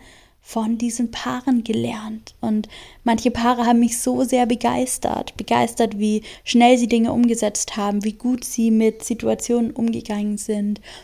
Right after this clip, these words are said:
Und ich weiß, dass ich auch von dir ganz viel lernen kann und deswegen brauche ich den Austausch.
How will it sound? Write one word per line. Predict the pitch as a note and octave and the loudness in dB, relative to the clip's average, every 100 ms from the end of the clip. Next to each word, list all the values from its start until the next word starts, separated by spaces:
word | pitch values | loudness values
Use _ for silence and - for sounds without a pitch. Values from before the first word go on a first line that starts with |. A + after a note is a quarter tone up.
| - _ - | -20 _ 0
Und | - A3 A3 G#3+ G#3+ G#3 A3 - - | 6 6 6 4 0 -2 -6 -10 -10
ich | A3 G#3+ | 0 4
weiß, | A#3 A#3 | 4 4
dass | G#3 | -2
ich | G#3+ A3 | -2 -4
auch | |
von | - A3+ | 2 4
dir | A#3 B3 | 4 2
ganz | A3 - | -2 -4
viel | A3 | -4
lernen | G3+ G#3 G#3 | -2 -2 -4
kann | - G#3+ | -4 -4
und | G#3 G#3+ | -2 -4
deswegen | - A3 G#3+ A3 | -4 -2 -2 -4
brauche | - G#3+ A3+ | -2 -2 -2
ich | A3 | -4
den | A3 - | -4 -4
Austausch. | A3 - - - - - | -4 -6 -8 -8 -8 -10